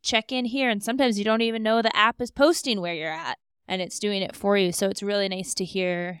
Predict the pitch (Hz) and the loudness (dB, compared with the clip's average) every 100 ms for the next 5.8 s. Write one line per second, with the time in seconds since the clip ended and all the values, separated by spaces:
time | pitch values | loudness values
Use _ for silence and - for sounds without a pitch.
0 | _ - 175 - 185 - 190 185 190 185 | _ -8 -4 -4 -4 -4 -4 0 0 0
1 | 180 170 170 175 175 170 165 - 165 165 | -2 -4 -6 -4 -4 -4 -6 -8 -10 -8
2 | 160 - - 180 160 - 185 175 - _ | -10 -10 -6 -4 -4 -6 -6 -8 -10 _
3 | - 202 208 208 - 208 190 - 190 - | -4 0 2 0 -6 -4 -4 -2 -2 -2
4 | 180 180 190 175 165 165 175 165 165 165 | -2 0 0 0 -2 -2 -4 -6 -4 -4
5 | 160 175 202 58 - - - - | -4 -4 -4 -4 -6 -8 -10 -20